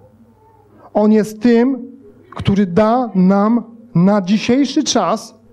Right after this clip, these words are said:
to, czego potrzebujemy. Ale ta ryba, my ryb nie jemy na surowo. Ryba jest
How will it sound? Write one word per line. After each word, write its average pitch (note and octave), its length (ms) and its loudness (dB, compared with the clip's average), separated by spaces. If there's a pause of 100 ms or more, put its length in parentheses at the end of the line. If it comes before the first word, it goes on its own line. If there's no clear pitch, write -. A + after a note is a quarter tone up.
(240)
to, A3 140 0
czego A3 260 -2
potrzebujemy. F#3 680 -4 (1400)
Ale F#3+ 200 0
ta F#3+ 140 0
ryba, F#3+ 680 -2 (680)
my G#3+ 120 4
ryb G#3+ 160 0
nie A3+ 120 4
jemy B3+ 220 4
na G#3+ 100 0
surowo. C#3 640 -8 (2000)
Ryba G3+ 300 0
jest G3 480 -2